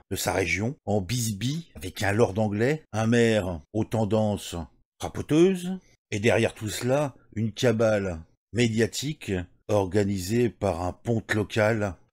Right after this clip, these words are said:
voire plutôt régional. Constatant qu'il est mieux de faire soi-même, plutôt que de déléguer, Papacito a décidé de prendre en main l'affaire, monter une équipe,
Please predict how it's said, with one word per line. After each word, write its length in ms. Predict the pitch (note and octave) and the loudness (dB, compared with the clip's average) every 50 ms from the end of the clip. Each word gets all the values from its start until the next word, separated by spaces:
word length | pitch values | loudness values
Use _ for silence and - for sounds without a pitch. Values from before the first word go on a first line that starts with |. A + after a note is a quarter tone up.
| _ - | _ 2
voire 240 | G#2+ D3 D3+ - | 4 4 4 4
plutôt 300 | - D3 D3 - - D#3+ | 0 -6 -4 0 0 2
régional. 600 | B2+ C3 A2+ G#2 A2+ G2+ G2 F2+ D#2 D2 - - - _ _ _ _ _ | 2 2 2 2 2 0 0 -2 -4 -6 -10 -16 -20 _ _ _ _ _
Constatant 480 | C#3 C#3 - - - C#3+ C3+ - C3+ B2 | -4 -4 -2 0 0 0 0 0 -2 -4
qu'il 200 | - - B2 A2 | -4 -2 0 2
est 40 | A2+ | 2
mieux 120 | A2+ A2 | 2 0
de 60 | G2 | -2
faire 160 | - - G#2+ - | -4 -6 -6 -6
soi-même, 600 | - - A2+ A2 A2+ A2 G#2+ G2+ F#2 E2+ D#2 - - _ _ _ _ - | -2 0 2 2 2 2 2 0 -2 -2 -6 -8 -12 _ _ _ _ -4
plutôt 260 | A#2+ A#2 - B2+ A#2+ | -4 0 2 2 2
que 140 | - B2 A#2 | 4 4 2
de 80 | G2+ | 2
déléguer, 500 | F2+ G#2+ G#2 G2+ G#2 G2 F#2 A#2 C3+ C#3+ | 2 0 2 2 0 0 0 0 -2 -2
Papacito 760 | - A2 F#2 - F#2+ F2+ - G#2+ F2+ - B2 B2 C#3+ D3+ - _ - - - _ _ - | -2 -4 -4 -4 -4 -6 -4 -6 -6 -4 -2 -2 -2 -2 -6 _ -18 -20 -20 _ _ -8
a 60 | F#2+ | -4
décidé 640 | E2+ G#2+ G2 - - G2+ F#2 B2 C#3+ D#3 D3+ - - _ _ _ - | -4 -2 -4 -4 -6 -4 -2 0 0 0 0 -4 -8 _ _ _ -2
de 60 | A2+ | -2
prendre 420 | G#2 - - D#3 D#3+ D3+ - - - - | -2 0 0 0 2 2 0 -2 -2 0
en 100 | C#3+ C#3+ | 2 2
main 260 | C3+ C3 C#3 C3 - - | 4 2 0 0 -2 -2
l'affaire, 560 | G#2+ A2+ G2 - - G2 F#2+ F2+ D#2 D#2 D2 - - _ _ _ | -2 -2 -2 -2 -2 -2 -2 -2 -4 -6 -10 -14 -16 _ _ _
monter 320 | - G#2+ C3 C3 - C#3+ C#3 | -2 -2 -2 0 2 2 2
une 120 | C3 B2+ | 4 4
équipe, 480 | A#2+ A2 - - A#2 A#2+ D3 - - | 2 0 0 -2 -4 -4 -4 -6 -10